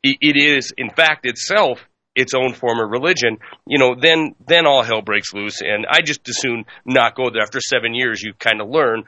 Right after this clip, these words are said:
where to tread and where not to tread. And you were gonna break it down for me how to make this argument, uh, clear and concise, and still, like you put it, allow me to have a good evening. <laughs>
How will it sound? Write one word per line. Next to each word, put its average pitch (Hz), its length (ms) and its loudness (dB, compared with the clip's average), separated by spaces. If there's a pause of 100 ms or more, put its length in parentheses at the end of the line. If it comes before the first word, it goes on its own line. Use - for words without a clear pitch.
(200)
where 117 180 2
to 98 100 -6
tread 104 320 0
and 98 100 -6
where 98 120 -4
not 135 280 2
to 110 80 -6
tread. 95 340 -6 (260)
And 113 160 -4
you 170 100 0
were 202 80 -2
gonna 143 140 0
break 123 200 -2
it 113 60 -8
down 117 200 2
for 123 100 -12
me 113 140 -4
how 113 280 0
to 123 100 -12
make 113 260 -2
this 113 320 -4
argument, 113 600 -2 (300)
uh, 110 140 2
clear 254 380 2
and 196 180 0
concise, 127 720 -2 (320)
and 151 260 4
still, 139 420 -2
like 120 220 -2
you - 80 -2
put 117 200 -4
it, 123 100 -4 (200)
allow 120 240 0
me 117 120 -4
to 107 100 -2
have 104 320 -2
a 107 180 -6
good 101 220 -8
evening. 90 340 -10 (240)
<laughs> 127 80 -12